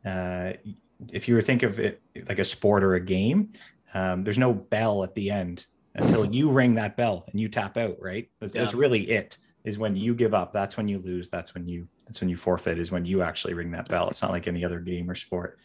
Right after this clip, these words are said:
Speaker 1: where there's an actual end to it. If you keep
Speaker 2: That's
Speaker 1: going,
Speaker 2: true.
Speaker 1: then it doesn't end. You just keep going.
Speaker 2: Yep.
Speaker 1: Yeah. Um, yeah, I think it's, I think it's a great story, uh, through and through. And, uh,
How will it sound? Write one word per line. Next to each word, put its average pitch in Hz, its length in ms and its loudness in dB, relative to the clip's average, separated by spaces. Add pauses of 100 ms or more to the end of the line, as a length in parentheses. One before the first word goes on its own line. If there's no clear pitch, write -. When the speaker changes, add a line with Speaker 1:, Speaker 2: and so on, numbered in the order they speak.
(200)
Speaker 1:
where 101 100 0
there's 87 140 2
an 90 100 2
actual 87 360 0
end 87 260 -4
to 95 160 2
it. - 220 -10 (260)
If 92 80 -4
you 92 60 0
keep 135 200 2
Speaker 2:
That's 156 120 8
Speaker 1:
going, 143 220 6
Speaker 2:
true. - 100 -10 (120)
Speaker 1:
then 117 100 4
it 117 80 4
doesn't 123 220 6
end. 104 320 0
You 98 80 -8
just 95 160 -6
keep 107 160 -6
going. 104 240 0
Speaker 2:
Yep. 127 140 -2 (380)
Speaker 1:
Yeah. 92 200 -4 (720)
Um, 107 640 2 (840)
yeah, 165 200 4
I 175 80 8
think 170 200 -4
it's, - 200 -6
I - 80 -4
think 160 180 -8
it's 156 140 -10
a 147 40 -2
great 135 280 -2
story, 147 580 0 (100)
uh, 104 480 0 (160)
through 139 260 0
and 123 120 0
through. 127 320 -2
And, 107 340 -6
uh, 98 540 -6